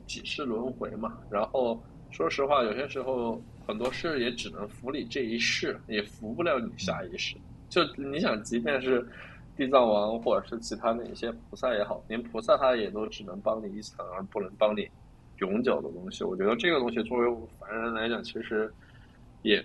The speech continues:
Speaker 1: 说实话也不用太庸人自扰。
Speaker 2: 我感觉我们这个 podcast 逐渐变成佛教 podcast，每集都会谈到这个佛教问题。
Speaker 1: 啊。
Speaker 2: <laughs> 对，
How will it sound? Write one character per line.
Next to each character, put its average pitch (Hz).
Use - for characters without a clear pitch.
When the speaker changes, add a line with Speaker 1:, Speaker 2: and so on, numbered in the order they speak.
Speaker 1:
说 156
实 -
话 143
也 107
不 98
用 110
太 110
庸 110
人 98
自 104
扰。 104
Speaker 2:
我 110
感 120
觉 101
我 107
们 92
这 107
个 -
podcast 107
逐 92
渐 110
变 110
成 87
佛 90
教 107
podcast， 110
每 131
集 113
都 151
会 147
谈 127
到 123
这 123
个 117
佛 110
教 131
问 117
题。 -
Speaker 1:
啊。 120
Speaker 2:
<laughs> -
对， 262